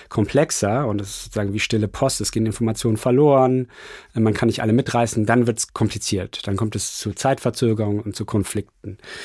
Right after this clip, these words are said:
Das heißt, dieser positive Hype geht halt tatsächlich so langsam runter und dann geht's halt darum, was kann man zwischen Organisationen,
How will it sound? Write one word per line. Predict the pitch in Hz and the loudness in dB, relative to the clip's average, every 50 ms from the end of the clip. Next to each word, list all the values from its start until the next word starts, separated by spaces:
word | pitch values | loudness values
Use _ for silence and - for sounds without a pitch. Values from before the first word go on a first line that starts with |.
| - - - - - - _ | -14 -12 -14 -14 -16 -18 _
Das | - - - | -12 -4 -2
heißt, | 117 113 - - - | -2 0 -2 -2 -2
dieser | 113 107 113 107 107 104 | -2 0 0 0 0 -2
positive | 110 _ - - 175 175 151 - - 131 110 113 98 - - | -4 _ 0 4 4 4 4 2 0 -2 -2 -2 -4 -4 0
Hype | - 139 160 175 180 _ - - _ _ - - - - - - - - - _ _ _ | 2 4 4 2 2 _ -16 -20 _ _ -20 -20 -20 -20 -20 -20 -20 -20 -20 _ _ _
geht | - - 123 123 - 110 | 0 0 0 2 2 2
halt | 120 120 113 | 0 0 0
tatsächlich | - 117 - - 127 - - 117 - | -2 -6 -4 -4 -4 -2 -2 -4 0
so | - 120 | 0 2
langsam | 113 117 135 139 127 123 117 110 | 2 4 4 4 4 4 2 2
runter | 107 120 147 180 185 - 123 110 113 131 131 | 4 4 6 4 6 4 2 2 2 0 0
und | 120 117 127 | 0 2 2
dann | 131 143 | 2 4
geht's | 143 143 - - | 4 2 2 2
halt | 135 123 120 | 0 0 2
darum, | 127 123 120 113 117 117 120 123 120 107 | 2 2 2 2 2 2 2 0 0 0
was | 113 120 120 - | 0 0 0 0
kann | - - 131 123 | -2 -2 0 2
man | 123 120 117 | 2 2 2
zwischen | - - - 135 143 - - 123 | 0 0 0 0 0 2 2 0
Organisationen, | 127 - 117 110 110 110 110 104 101 107 101 - - - 143 143 113 95 95 117 147 175 185 | 0 0 -2 0 0 2 0 0 0 -2 -4 -4 0 2 4 4 4 4 2 0 0 -2 -4